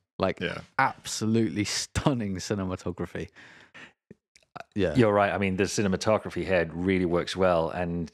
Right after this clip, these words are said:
Speaker 3: you're right, that shot of, you know, just the silhouette of, you know, just these explosions, like, going around and these, you know, massive trees as well, and sort of this,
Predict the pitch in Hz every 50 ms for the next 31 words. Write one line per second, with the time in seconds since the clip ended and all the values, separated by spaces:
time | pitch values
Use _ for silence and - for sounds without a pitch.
0 | _ _ - 117 101 92 90 90 92 78 67 98 95 92 - - - - 101 87
1 | 85 - 82 87 82 - 98 98 87 85 80 - 90 - - - - - - -
2 | - - 98 90 87 85 87 92 87 78 - 85 85 80 - 87 95 90 82 76
3 | 76 87 82 - - - - - - 82 - 87 78 - - - _ 98 104 101
4 | 101 90 - 85 82 76 82 82 82 - 95 87 87 82 85 85 87 87 87 85
5 | 82 80 80 80 - - - - - - - - - 98 98 95 92 - - -
6 | - - - - 107 92 90 87 85 82 - - - 95 92 92 90 95 110 120
7 | - - - 92 85 - - - - - - - - 117 123 107 80 80 76 69
8 | - - - - 78 78 85 104 101 85 78 80 82 82 78 - 98 90 90 85
9 | - 92 90 - - - -